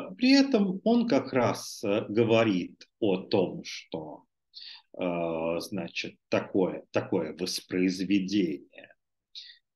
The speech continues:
и, м, оно вовсе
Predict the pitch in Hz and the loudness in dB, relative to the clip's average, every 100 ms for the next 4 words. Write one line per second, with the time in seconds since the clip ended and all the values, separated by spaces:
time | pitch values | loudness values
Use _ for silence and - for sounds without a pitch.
0 | _ 117 107 98 82 78 - _ - - | _ 4 8 8 6 2 -8 _ -20 -20
1 | _ _ - 127 - - 123 113 95 101 | _ _ -8 -6 -8 -4 0 2 2 2
2 | 156 - 98 92 | 0 0 -2 -4